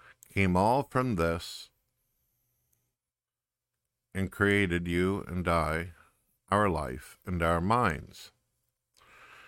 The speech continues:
It's logical to say that if all the material and everything that ever existed in the universe existed here, hopefully you can see my little mouse moving,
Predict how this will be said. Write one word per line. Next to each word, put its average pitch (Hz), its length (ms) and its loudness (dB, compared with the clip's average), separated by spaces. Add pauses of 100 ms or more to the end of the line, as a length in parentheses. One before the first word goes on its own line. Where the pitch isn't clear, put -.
(400)
It's - 200 0
logical 110 600 2
to 104 100 -2
say 123 480 2 (480)
that 98 260 2
if 98 160 2
all 175 420 2
the 160 100 -2
material 120 800 2
and 95 100 2
everything 104 460 0
that 95 100 2
ever 90 260 2
existed 85 560 -4
in 80 120 -2
the 82 80 -4
universe 80 720 -4
existed 85 680 -4 (280)
here, 139 520 0 (1160)
hopefully 101 360 0
you 87 80 2
can 85 160 -8
see 90 220 -2
my 85 160 -2
little 80 200 -4
mouse 107 440 -2
moving, 87 460 -6